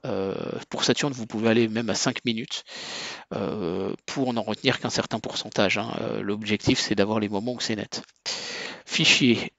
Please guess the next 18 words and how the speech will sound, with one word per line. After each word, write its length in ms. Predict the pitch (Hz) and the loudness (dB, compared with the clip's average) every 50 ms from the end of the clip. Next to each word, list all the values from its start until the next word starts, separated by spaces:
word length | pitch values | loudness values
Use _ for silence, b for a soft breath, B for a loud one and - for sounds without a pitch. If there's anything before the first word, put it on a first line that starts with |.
| _ - | _ -12
f-, 140 | - - - - - | -10 -10 -10 -8 -2
point 180 | - 151 - | 2 4 6
ser 480 | 170 - - 156 151 165 185 - - - - | 8 8 8 8 6 6 6 4 2 0 -4
ou 80 | - 120 | -6 -6
format 460 | - - 135 123 120 127 143 156 151 | 0 2 2 2 4 4 2 2 2
point 280 | - - - 139 143 - | 0 0 0 0 2 4
A 100 | - 143 | 6 6
V 140 | 135 135 135 | 8 8 6
I. 140 | 120 117 110 - - - | 4 4 4 4 4 4
Alors 280 | - 131 113 110 107 110 | 2 -2 0 2 2 4
là, 160 | 107 120 131 | 6 6 6
vous 220 | 147 139 147 135 120 | 6 4 0 -6 -6
prenez 320 | - - - 120 123 127 | -4 -4 -2 0 0 -2
toujours 420 | - - 190 170 156 160 151 143 | 0 0 -2 0 2 4 4 4
le 100 | 135 110 | 4 2
format 340 | 104 - 131 117 117 127 143 | 0 0 0 2 4 2 2
point 240 | 160 - - 147 139 | 2 0 -2 0 2
ser. 340 | - - 95 - - - | 4 4 2 2 0 -2